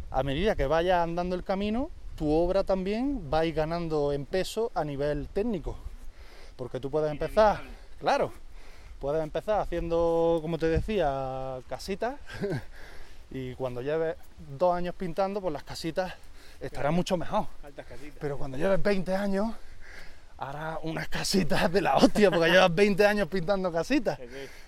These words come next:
Speaker 1: Entonces quiero decir que, que, mm, te lo digo por el sentido de que vuelvo otra vez a lo de antes. Si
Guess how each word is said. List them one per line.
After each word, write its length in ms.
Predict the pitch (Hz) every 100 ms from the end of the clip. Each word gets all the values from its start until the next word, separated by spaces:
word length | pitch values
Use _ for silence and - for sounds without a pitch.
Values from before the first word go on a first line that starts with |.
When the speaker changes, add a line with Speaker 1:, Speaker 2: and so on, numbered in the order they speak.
| 131
Speaker 1:
Entonces 380 | 127 175 175 175
quiero 160 | 180
decir 240 | 170 - 151
que, 240 | - 147
que, 320 | - 139 131 - - - - - - - - - - - - - - -
mm, 360 | 135 139 135
te 180 | 127 -
lo 100 | 143
digo 320 | 175 247 247 170 - -
por 140 | 139
el 80 | 127
sentido 400 | 139 170 160 208
de 100 | 196
que 80 | 156
vuelvo 260 | 151 190 190
otra 180 | 165
vez 80 | 170
a 60 | 156
lo 80 | 151
de 100 | 190
antes. 280 | 208 151 -
Si 260 | 151 143